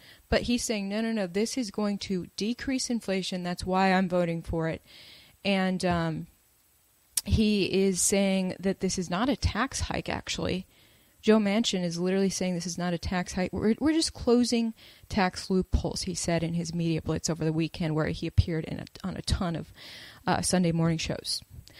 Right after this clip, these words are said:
Uh, but even New York Times says, "Yes, this will increase taxes," they say. And they say, quote, um, ex-, "It'll extend health care subsidies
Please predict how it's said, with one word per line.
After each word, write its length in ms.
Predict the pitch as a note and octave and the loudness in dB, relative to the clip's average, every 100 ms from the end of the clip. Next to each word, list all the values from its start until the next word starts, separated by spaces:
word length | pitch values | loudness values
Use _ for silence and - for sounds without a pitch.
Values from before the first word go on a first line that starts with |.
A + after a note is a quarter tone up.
| - - - - - - _ _ - | -20 -20 -20 -20 -20 -20 _ _ 6
Uh, 220 | A3 G3+ | 8 8
but 140 | F#3+ | 6
even 220 | B3 C4 | 6 6
New 120 | A3 G#3+ | 4 2
York 180 | G3+ | 0
Times 320 | - G#3+ G3 - | 0 2 2 2
says, 260 | E3+ - | 0 2
"Yes, 340 | F#3+ F3 G3 - | 4 4 4 4
this 340 | G3 G3 - | 4 4 4
will 180 | G3 G3 | 4 4
increase 520 | G3 F#3+ - F#3 - | 4 0 0 0 2
taxes," 760 | - G3+ F3+ - - - - - | 4 4 2 -2 -2 -2 -4 -4
they 140 | - | -6
say. 280 | - D2+ - | -4 -2 0
And 200 | F#3 F3+ | 2 2
they 60 | |
say, 180 | E3 D#3+ | 2 -2
quote, 400 | - - F#3 F3 - | 2 6 8 6 2
um, 340 | F3+ E3+ E3 - | 2 2 0 0
ex-, 380 | F#3 - - - - - - - | -2 0 -2 -4 -10 -14 -12 -6
"It'll 360 | - F#3+ F3+ | 0 2 2
extend 600 | F3 F3+ - - F#3+ F#3+ | 2 -2 0 4 4 4
health 380 | F#3 - G#3+ - | 2 4 4 4
care 220 | - G#3 | 4 4
subsidies 760 | F#3 F3 E3+ - E3 D#3+ F3 | 4 0 0 -2 0 0 -2